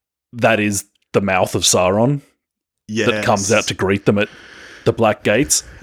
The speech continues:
Speaker 2: And that is, oh man, the
Speaker 1: It's
Speaker 2: makeup and the cinematography is so good.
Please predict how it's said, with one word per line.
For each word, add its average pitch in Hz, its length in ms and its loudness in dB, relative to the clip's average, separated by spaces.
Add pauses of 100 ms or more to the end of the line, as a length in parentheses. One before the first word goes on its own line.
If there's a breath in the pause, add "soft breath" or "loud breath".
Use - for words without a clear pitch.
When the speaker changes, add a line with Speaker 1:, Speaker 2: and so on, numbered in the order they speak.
(100)
Speaker 2:
And 131 200 0
that 113 400 0
is, 107 560 -2
oh 113 300 0
man, 107 560 0
the 175 160 2
Speaker 1:
It's - 340 0
Speaker 2:
makeup 131 240 0
and 127 120 -4
the 131 60 -2
cinematography 123 1200 -4
is 123 120 -8
so - 560 0
good. 220 520 2